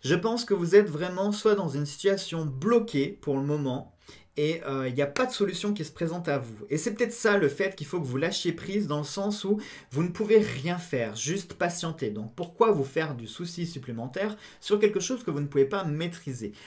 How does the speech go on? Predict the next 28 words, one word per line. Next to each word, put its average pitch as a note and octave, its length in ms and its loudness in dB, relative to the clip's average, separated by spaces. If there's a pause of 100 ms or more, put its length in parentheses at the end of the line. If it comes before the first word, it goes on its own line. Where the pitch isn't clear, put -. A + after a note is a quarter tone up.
(120)
Attendez G3+ 480 4
tout G#3 100 -8
simplement E3+ 460 -4
qu'une C#3 220 -4
solution G#3 600 -4
se G3+ 120 -4
présente D#3 340 -4
à C#3+ 120 0
vous, C3+ 240 -2
hein, B2 180 -4
qu'une B2 160 -6
étoile C#3+ 460 -2
s'éclaire D3+ 480 -4
dans A#2+ 100 -4
votre A#2+ 240 -6
ciel E3+ 380 -2 (320)
et B2+ 180 2
vous B2+ 160 -6
permettra D#3+ 680 -4
de B2+ 160 -6
pouvoir C3 400 -4
reprendre E3 340 -4
votre B2+ 220 -8
navigation. B2+ 640 -4
Mais B2 100 -2
pour A3+ 320 2
le G3 60 4
moment, D#3 520 2